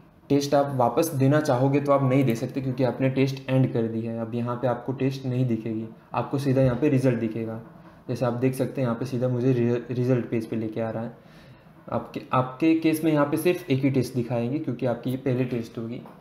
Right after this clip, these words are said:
और यहाँ पे आप, अ, रिजल्ट देख सकोगे इस तरीके से। और आपको result आपके group में भी provide कर दी जाएंगे, आपको tension नहीं लेनी है इतनी, ठीक है। तो just आपको यही बताना था।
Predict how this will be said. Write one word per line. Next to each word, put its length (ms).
और 120
यहाँ 140
पे 140
आप, 280
अ, 100
रिजल्ट 560
देख 220
सकोगे 300
इस 140
तरीके 300
से। 160
और 100
आपको 260
result 320
आपके 220
group 220
में 160
भी 60
provide 400
कर 100
दी 140
जाएंगे, 320
आपको 560
tension 280
नहीं 200
लेनी 220
है 100
इतनी, 240
ठीक 160
है। 160
तो 120
just 220
आपको 240
यही 160
बताना 360
था। 300